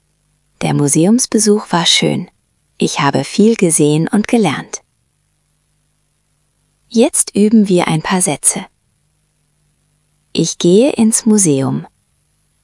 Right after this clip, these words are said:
Je vais au musée. Ich kaufe eine Eintrittskarte. J'achète un billet d'entrée. Die Frau an der Kasse ist sehr freundlich.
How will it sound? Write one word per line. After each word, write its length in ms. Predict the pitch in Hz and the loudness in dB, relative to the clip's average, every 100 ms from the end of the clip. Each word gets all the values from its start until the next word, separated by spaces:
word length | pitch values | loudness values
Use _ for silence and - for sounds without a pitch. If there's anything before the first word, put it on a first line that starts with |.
| _ _ _ - | _ _ _ -4
Je 240 | 175 160 | 0 2
vais 200 | 165 202 | 4 2
au 80 | 240 | 4
musée. 400 | 202 151 147 139 _ _ _ _ _ _ _ _ _ _ _ _ _ _ _ _ _ - | 2 2 -2 -6 _ _ _ _ _ _ _ _ _ _ _ _ _ _ _ _ _ -2
Ich 200 | 160 - | -2 -2
kaufe 480 | - 196 - - | -2 -2 -2 -4
eine 280 | - 202 226 | 0 2 2
Eintrittskarte. 960 | - 143 - 143 - - 151 147 - - _ _ _ _ _ _ _ _ _ _ _ | 0 -2 -2 -4 -4 -4 -4 -4 -6 -10 _ _ _ _ _ _ _ _ _ _ _
J'achète 560 | - 170 156 - 247 - | -2 2 2 2 0 0
un 160 | 170 147 | 0 0
billet 280 | 156 190 | 2 2
d'entrée. 480 | 226 156 - - 165 _ _ _ _ _ _ _ _ _ _ _ _ _ _ _ - | 2 0 -4 -8 -10 _ _ _ _ _ _ _ _ _ _ _ _ _ _ _ -2
Die 100 | 165 | -2
Frau 360 | - - 160 247 | 0 0 2 2
an 140 | 180 139 | 0 0
der 140 | 143 | -2
Kasse 360 | - 180 - 247 | -2 -2 0 0
ist 320 | 233 - - | -2 -4 0
sehr 220 | 165 156 | 0 0
freundlich. 760 | - - 135 139 - - - | -2 -2 -2 -2 -8 -8 -14